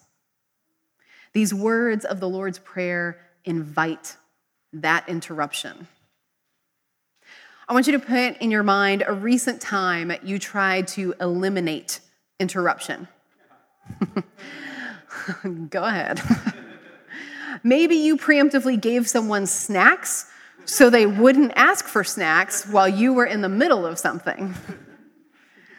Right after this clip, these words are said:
Maybe you make yourself scarce at the office because there's that one person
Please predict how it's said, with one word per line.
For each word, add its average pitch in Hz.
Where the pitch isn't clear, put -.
Maybe 311
you 262
make 269
yourself 254
scarce 269
at 240
the -
office 277
because 220
there's 208
that 185
one 226
person 359